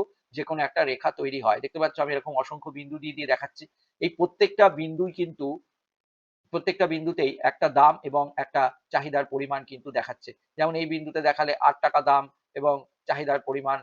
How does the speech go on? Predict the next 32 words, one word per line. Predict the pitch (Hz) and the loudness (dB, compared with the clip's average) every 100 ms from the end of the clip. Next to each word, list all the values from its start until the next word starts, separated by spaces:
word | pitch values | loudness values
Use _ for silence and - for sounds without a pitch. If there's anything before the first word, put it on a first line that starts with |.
| _ _ | _ _
হয়তো, | 135 135 131 131 | -2 0 0 -2
আহ, | 139 127 123 | 0 0 0
চাহিদার | 131 139 147 - | 0 -2 -2 -2
পরিমাণ | 143 143 139 | -6 -6 -8
এখান | 143 | -10
দিয়ে | 135 135 | -12 -12
তুলে | 135 135 | -8 -6
দিলে | 135 | -6
হচ্ছে | 131 - | -6 -8
দু | 123 | -12
টাকা। | 120 104 104 - _ _ | -4 -4 -4 -12 _ _
ঠিক | 151 | -6
আছে, | 170 104 - _ _ | -6 -6 -16 _ _
তাহলে | 147 147 | -2 0
এই, | 147 - | -6 -4
এই | 151 147 | -2 -2
একটা | - 123 | -2 -6
রেখা | 113 | -4
পাবো। | 120 101 - _ _ - | -4 -4 -4 _ _ -4
তো | - 165 | -2 0
এইভাবে | 185 190 190 190 - _ | 0 4 2 2 -2 _
দেখা | 143 143 165 | -2 0 2
যাচ্ছে | 156 - 123 - _ 123 | 2 0 -10 -10 _ -8
যে | 143 175 - | -2 -2 0
এই | 175 196 | -4 -2
যে | 202 | -4
প্রত্যেকটা | - 170 - - 196 - 196 190 - _ _ _ | -4 -6 -2 0 0 6 8 8 4 _ _ _
এই | 147 156 151 - _ _ _ _ _ _ _ _ _ _ _ _ | -6 -6 -6 -12 _ _ _ _ _ _ _ _ _ _ _ _
ডিমান্ড | 120 147 180 180 | -8 0 0 6
কার্ভের | 185 190 196 | 6 6 -2
ওপরে | - 175 131 - _ _ 117 | -4 -4 -4 -6 _ _ 0
যতগুলো | 151 151 185 196 | 0 2 0 2